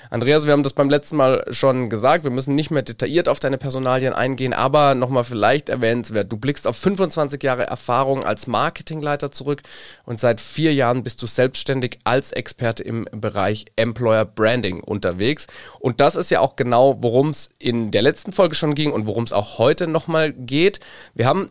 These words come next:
beim letzten Mal gesprochen über die sechs Handlungsfelder von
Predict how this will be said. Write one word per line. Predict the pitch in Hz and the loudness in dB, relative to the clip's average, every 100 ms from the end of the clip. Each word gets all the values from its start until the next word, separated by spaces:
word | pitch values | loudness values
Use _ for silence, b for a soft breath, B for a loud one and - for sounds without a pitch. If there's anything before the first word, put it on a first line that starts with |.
| 131 | 0
beim | 123 120 | 0 2
letzten | 143 - 170 | 0 0 0
Mal | 151 | 0
gesprochen | 139 - 127 139 | 0 -4 -4 -4
über | 117 123 | 0 0
die | 117 | 0
sechs | - 151 - - | 0 -2 -2 -4
Handlungsfelder | 151 196 110 101 - 104 117 139 180 185 B B B B - | -2 0 -4 -4 -2 0 2 2 2 -2 B B B B -20
von | - - 143 143 143 | -16 0 4 4 2